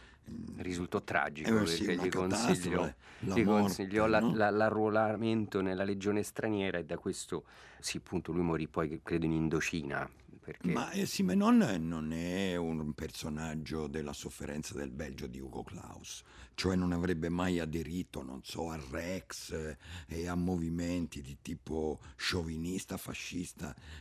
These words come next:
Speaker 1: nazista. Era un, eh, un grande astenuto, un grande astensivo. Ha sempre davvero lì dissimulato le sue posizioni politiche di conservatore,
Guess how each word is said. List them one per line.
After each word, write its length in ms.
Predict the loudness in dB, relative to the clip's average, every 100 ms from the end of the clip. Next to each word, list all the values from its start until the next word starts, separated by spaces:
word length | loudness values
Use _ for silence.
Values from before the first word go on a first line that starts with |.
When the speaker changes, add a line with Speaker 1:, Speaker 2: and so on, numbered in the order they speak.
| -4
Speaker 1:
nazista. 840 | 0 0 -2 -4 -6 -8 -10 -12 -10 -14 -12
Era 380 | 2 6 6 6
un, 320 | 4 4 2
eh, 720 | 0 -2 -2 -4 -4 -4 -4 -4
un 200 | -4 -2
grande 400 | 2 2 2 0
astenuto, 1000 | 0 -2 0 4 4 4 2 -2 -6
un 140 | -6 -6
grande 400 | -4 -2 -2 -2
astensivo. 1300 | -2 -4 -2 -2 -2 -4 -4 -2 -2 -4 -6 -10 -12 -14 -14 -6
Ha 140 | -4
sempre 560 | 0 4 6 6 2 2
davvero 560 | 2 4 6 6 6
lì 280 | 0 0 -2 -6 -20 -10
dissimulato 920 | -2 0 0 -2 0 2 0 -2 -2
le 100 | -2
sue 460 | -2 -4 -2 -2 -4 _ _ _ _ _
posizioni 580 | -8 0 0 2 4 4
politiche 520 | 2 2 2 2 2
di 100 | 0 -2
conservatore, 1080 | -8 -6 -6 -6 -10 -8 -8 -8 -10 -14